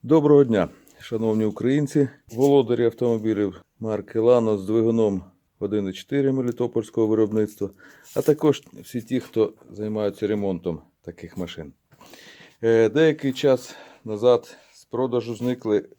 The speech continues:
прокладки під головку блока циліндрів для цих двигунів. Справа в тому, що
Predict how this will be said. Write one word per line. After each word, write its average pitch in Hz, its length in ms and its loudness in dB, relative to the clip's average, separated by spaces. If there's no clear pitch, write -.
прокладки 107 800 0
під 98 160 -6
головку 104 460 0
блока 95 340 -4
циліндрів 143 580 -2
для 135 140 4
цих 139 260 2
двигунів. 127 560 4
Справа 151 300 2
в 127 80 -2
тому, 127 260 2
що 101 500 0